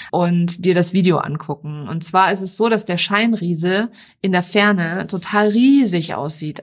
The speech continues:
wirklich gigantisch. Und die beiden Darsteller, die haben ganz viel Angst vor diesem Scheinriesen. Und dann kommt der immer näher und sie haben so, so viel Angst davor. Und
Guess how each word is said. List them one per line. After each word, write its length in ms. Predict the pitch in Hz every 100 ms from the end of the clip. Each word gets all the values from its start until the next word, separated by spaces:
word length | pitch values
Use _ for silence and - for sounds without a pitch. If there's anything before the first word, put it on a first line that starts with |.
| 160
wirklich 400 | 196 202 180 -
gigantisch. 760 | 202 196 202 233 156 131 -
Und 240 | - 175 175
die 80 | 165
beiden 420 | 165 185 190 185 - - - -
Darsteller, 540 | 185 233 - 226 208
die 140 | 190 190
haben 100 | 190
ganz 180 | 196 202
viel 220 | - -
Angst 320 | - 208 226 -
vor 100 | 196
diesem 220 | 185 170
Scheinriesen. 600 | - 165 175 147 143 151
Und 140 | 156
dann 140 | 156 175
kommt 320 | 220 233 240
der 200 | 185 -
immer 220 | 202 196
näher 320 | 175 165 160
und 100 | 151
sie 140 | 165 170
haben 140 | 175
so, 320 | 170 - 208
so 120 | 208
viel 200 | 202 -
Angst 320 | - 185 202 165
davor. 440 | 156 156 160 202 -
Und 540 | 185 180 180 180 -